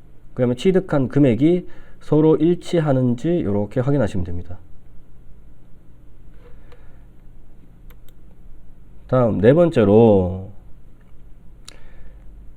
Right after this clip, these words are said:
이 물품 증가 및 현재 계산서 모든 물품의 감소, 감 부분, 감소한 수량과 감소한 금액 부분이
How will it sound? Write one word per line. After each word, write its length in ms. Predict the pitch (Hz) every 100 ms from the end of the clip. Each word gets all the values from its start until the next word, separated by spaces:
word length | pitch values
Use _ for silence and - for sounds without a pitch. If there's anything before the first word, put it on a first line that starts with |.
| - - - - - - - - -
이 160 | 143 147
물품 460 | 131 175 - 190
증가 320 | - 170 170
및 180 | 165 165 160
현재 340 | 175 175 175
계산서 540 | - 123 131 120 101 95
모든 500 | 98 139 160 160 156
물품의 920 | 110 113 113 127 117 139 120 95 92 - -
감소, 920 | - 117 165 170 180 175 175 170 101 - - - - - - - - - - - - -
감 280 | - 135 170
부분, 340 | 170 113 87 - - - - - - - - - - - - - - -
감소한 540 | - 127 160 156 151 151
수량과 840 | - 170 165 160 165 170 180 151
감소한 520 | - 120 139 143 139 131
금액 300 | 151 139 -
부분이 540 | 98 104 127 107 90